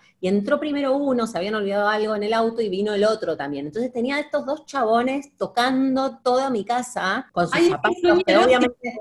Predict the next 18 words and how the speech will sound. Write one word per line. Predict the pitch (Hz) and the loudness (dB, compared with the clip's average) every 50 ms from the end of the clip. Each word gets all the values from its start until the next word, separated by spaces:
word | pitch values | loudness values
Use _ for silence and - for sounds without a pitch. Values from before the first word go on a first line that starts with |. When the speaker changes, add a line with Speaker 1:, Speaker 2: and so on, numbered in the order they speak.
| 220 233 | -10 -8
Speaker 2:
boluda. | 285 330 359 330 277 254 220 233 | -2 0 0 0 0 0 0 2
Speaker 1:
no | 269 277 | 2 2
se | - - 294 | 2 0 -6
sacaron, | - - 220 196 208 247 254 254 247 226 220 208 220 247 285 302 302 - _ _ _ - - _ _ _ _ - | -4 -2 -2 -2 0 2 2 2 4 2 2 2 2 2 2 0 -2 -6 _ _ _ -20 -20 _ _ _ _ -2
y | 233 226 240 240 - - - - | 0 0 0 -2 -4 -10 -16 -12
fue | - 330 330 | -10 -8 -4
como | - 403 359 349 | -2 0 0 2
un, | 311 311 339 359 339 - - | 2 2 2 2 0 -2 -2
un | 247 302 330 339 359 370 339 302 254 240 | -2 0 2 2 2 2 0 0 0 -2
sentimiento | 233 233 208 208 202 226 233 285 320 330 359 | 0 0 0 0 2 2 4 4 4 4 4
encontrado | 330 294 240 220 202 196 202 233 262 285 302 | 2 2 4 4 2 4 4 4 4 4 4
entre, | 285 254 233 226 226 202 202 | 4 4 2 2 4 2 2
bueno, | 202 214 214 214 214 208 202 196 185 180 180 185 | 4 4 4 4 4 4 2 0 -2 -2 -2 -4
debería | 190 208 226 233 285 294 | -4 -4 -4 -4 -4 -6
estar | 294 - 226 226 226 226 | -6 -4 -4 -4 -4 -4
todo | - 226 233 233 226 | -2 0 2 2 2
bien, | 202 185 190 196 208 214 214 214 214 208 208 196 190 185 175 | 2 2 2 2 4 4 4 4 4 2 2 0 -2 -2 -2
como, | 180 170 165 170 160 160 160 | -2 -2 -2 -2 -4 -6 -6